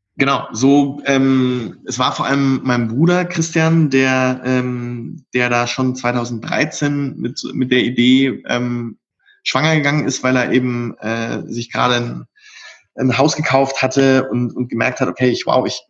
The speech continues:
kenn hier, ich wohne jetzt schon echt lange hier und kenn kaum Nachbarn, äh, beim Vornamen und fühle mich immer noch total fremd und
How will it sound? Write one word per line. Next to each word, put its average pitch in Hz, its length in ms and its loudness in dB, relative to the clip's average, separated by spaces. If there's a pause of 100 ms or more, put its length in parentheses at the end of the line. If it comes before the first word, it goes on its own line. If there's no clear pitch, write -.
kenn 151 160 2
hier, 135 420 2
ich - 140 -8
wohne 139 160 2
jetzt 131 140 0
schon 135 160 0
echt - 300 -8
lange 160 260 2
hier 165 260 4
und 135 180 -2
kenn 135 400 -2 (320)
kaum 139 300 2
Nachbarn, 131 800 0
äh, 123 100 -2
beim 123 220 0
Vornamen 147 580 4
und 123 180 0
fühle 143 120 0
mich 131 140 0
immer 135 120 2
noch 135 140 -2
total 127 260 -2
fremd 143 480 0
und 120 320 -6